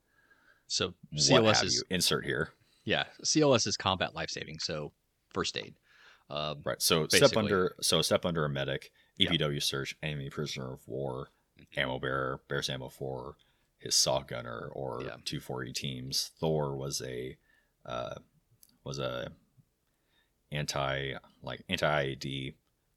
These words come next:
Speaker 2: unit if
Speaker 1: It's,
Speaker 2: you
Speaker 1: it,
Speaker 2: had it turned on.
Speaker 1: it was a
Speaker 2: Um,
Speaker 1: s-, it was a
Speaker 2: breach and
Speaker 1: signal
Speaker 2: demo.
Speaker 1: jammer. It was, it was
Speaker 2: Yeah.
Speaker 1: a signal jammer. So
Speaker 2: If
Speaker 1: yeah,
Speaker 2: it, if it was
Speaker 1: neutralizes
Speaker 2: turned
Speaker 1: the,
Speaker 2: on.
Speaker 1: uh,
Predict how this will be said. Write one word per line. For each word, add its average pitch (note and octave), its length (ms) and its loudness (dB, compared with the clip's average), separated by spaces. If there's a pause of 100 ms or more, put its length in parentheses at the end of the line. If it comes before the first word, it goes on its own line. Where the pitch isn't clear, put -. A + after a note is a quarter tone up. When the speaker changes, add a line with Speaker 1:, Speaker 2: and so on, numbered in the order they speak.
Speaker 2:
unit C#2 440 -4 (920)
if F2 200 4
Speaker 1:
It's, C#2+ 100 0
Speaker 2:
you C#2 80 0 (120)
Speaker 1:
it, - 40 -6
Speaker 2:
had C2+ 200 0
it - 60 -10
turned C#2+ 240 0
on. C2+ 340 0 (680)
Speaker 1:
it C#3 40 10
was C3+ 120 6
a A#2 40 4
Speaker 2:
Um, - 0 -
Speaker 1:
s-, - 220 2
it D#3 60 6
was D3 140 8
a - 0 -
Speaker 2:
breach - 0 -
and G2 100 6
Speaker 1:
signal D#2+ 280 2
Speaker 2:
demo. E2 180 -2
Speaker 1:
jammer. D2+ 180 -8 (720)
It A2+ 80 2
was, F#2 120 0
it G#2+ 60 4
was G2 120 4
Speaker 2:
Yeah. F#2+ 40 -2
Speaker 1:
a - 40 -4
signal D#2 300 -2
jammer. D#2 320 -6 (160)
So C#2+ 340 -6 (300)
Speaker 2:
If D#2 80 0
Speaker 1:
yeah, C#2 60 0
Speaker 2:
it, - 20 2
if D#2+ 40 -2
it - 20 -4
was F#2 60 -4 (140)
Speaker 1:
neutralizes F#2+ 320 4
Speaker 2:
turned D2 160 -2
Speaker 1:
the, E2 40 -2
Speaker 2:
on. E2 120 -2
Speaker 1:
uh, E2 60 -6